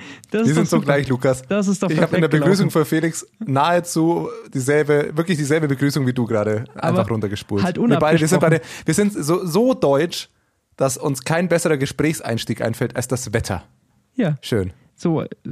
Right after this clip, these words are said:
Speaker 1: natürlich. So beginne ich jedes meiner Gespräche.
Speaker 2: <laughs> You must be fun at parties.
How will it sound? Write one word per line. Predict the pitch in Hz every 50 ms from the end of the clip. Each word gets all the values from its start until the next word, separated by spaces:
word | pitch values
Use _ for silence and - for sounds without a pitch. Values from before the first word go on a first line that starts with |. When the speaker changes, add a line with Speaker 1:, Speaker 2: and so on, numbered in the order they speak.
| - - - 170 - -
Speaker 1:
natürlich. | 165 143 143 - 220 226 165 - - - 165
So | 170 143 151 151 151 147 - - -
beginne | 160 151 156 139 156 160
ich | 151 135
jedes | 165 185 208 233 160 -
meiner | 135 127 127 123
Gespräche. | 135 123 - - 139 131 139 - - 143 -
Speaker 2:
<laughs> | _ - - _ _ _ _ _ _ _ _ _ - - - - - 123 - 143 - - 202 185 - - _ _ _ _ _ _ _ _ _ _ _ _ _ _ _ _ _ _ _ _ _ _ _ - _ _ _ - - - - - -
You | 190 208
must | 202 165 139 - -
be | 147
fun | 131 - 170 175
at | 185 185 -
parties. | - - 294 240 165 101 95 - - -